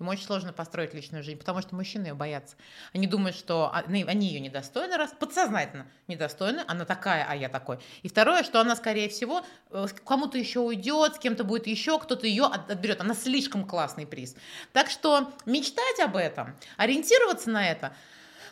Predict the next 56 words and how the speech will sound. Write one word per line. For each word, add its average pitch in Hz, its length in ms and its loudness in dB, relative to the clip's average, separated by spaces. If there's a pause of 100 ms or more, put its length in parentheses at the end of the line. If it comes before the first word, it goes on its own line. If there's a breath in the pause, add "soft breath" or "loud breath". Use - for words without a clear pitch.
(100 loud breath)
ну, 349 100 -8
может 165 340 -6
быть. 127 200 -10
Представлять 453 540 4
себе 233 300 2
ее, 214 180 2
когда 190 180 2
ты 196 120 -2
трахаешься, 196 560 -2
ну, 339 160 6
может 170 440 2
быть. 127 300 -16
Ну, 170 200 -8
как 170 120 -6
бы 170 80 -2
я 285 140 4
иногда 254 200 2
грешу 214 320 0
этим, 165 200 -4
представляю 196 420 -2
себе, 165 280 -6
как 143 140 -12
бы, 139 360 -12
иногда 175 220 0
и 131 80 -2
женщину, 156 340 -8
а 123 40 -10
че 127 140 -12
нет. 131 180 -8 (400 loud breath)
Но 302 300 4
не 339 140 4
более 262 280 4
того, 214 240 4
потому - 160 -8
что - 120 -2
реальность, 359 420 2
ну, 254 60 -2
ее 269 80 2
можно 269 240 -2
потрогать, 233 440 -4
она 202 120 -2
теплая, 233 340 -2
классная. 262 600 2 (120)
Иногда 339 260 4
бочка, 285 460 4
иногда 185 240 0
не 240 120 2
бочка. 196 420 0
Следи 233 240 -4
за 262 100 -8
собой, 330 420 0 (360 loud breath)
ну, 214 240 -6
и 294 340 -8
за 185 80 -2
всем 294 240 -10
вокруг. - 360 -12